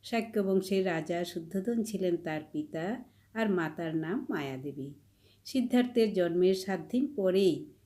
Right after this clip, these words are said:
মায়াদেবীর মৃত্যু হলে বিমাতা গৌতমীর হাতেই তিনি লালিত পালিত হন,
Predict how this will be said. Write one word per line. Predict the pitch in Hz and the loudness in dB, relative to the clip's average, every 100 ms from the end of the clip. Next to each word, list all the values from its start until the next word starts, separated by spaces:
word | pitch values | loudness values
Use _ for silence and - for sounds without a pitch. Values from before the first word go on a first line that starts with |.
| _ | _
মায়াদেবীর | 185 170 170 160 170 175 254 247 | -4 -2 0 0 2 4 2 2
মৃত্যু | 185 190 190 240 | 2 0 -2 0
হলে | 202 196 202 202 | 0 0 0 0
বিমাতা | 175 156 160 160 180 | 0 0 -2 -2 -4
গৌতমীর | 165 170 170 190 247 285 | -2 -4 -2 0 0 0
হাতেই | 262 247 165 131 131 - _ _ | -2 0 0 0 -6 -18 _ _
তিনি | 165 160 185 311 | -2 2 2 2
লালিত | 247 139 139 147 139 | -2 -2 -6 -10 -10
পালিত | 139 139 143 | -10 -10 -10
হন, | 117 143 | -12 -10